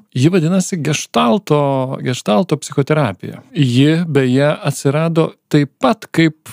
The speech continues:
tam tikra alternatyva ar net to prieštaravimas va tai, e, tradiciniai freudiškai psichoanalizei. Fritzas Pelsas, kuris taip pat yra žydų kilmės, jis tarsi laikomas tėvu ir tokiu išradėju šitos geštalto,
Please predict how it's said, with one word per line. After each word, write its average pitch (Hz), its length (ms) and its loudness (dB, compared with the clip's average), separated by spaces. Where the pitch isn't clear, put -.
tam 143 220 0
tikra 139 400 -4
alternatyva 131 960 -2
ar 135 160 -2
net 123 320 -2
to 117 140 -6
prieštaravimas 123 1040 -2
va 120 100 -2
tai, 123 460 -2
e, 117 280 -4
tradiciniai 117 800 0
freudiškai 110 760 -4
psichoanalizei. 107 880 -4
Fritzas 117 460 -4
Pelsas, 165 440 -2
kuris 107 300 -4
taip 113 160 -4
pat 151 160 -4
yra 196 160 -2
žydų 175 320 -2
kilmės, 151 640 -4
jis 123 160 0
tarsi 107 400 -6
laikomas 110 480 -4
tėvu 107 380 -4
ir 117 100 -14
tokiu - 320 -8
išradėju 110 560 -2
šitos 117 480 -8
geštalto, 120 640 -8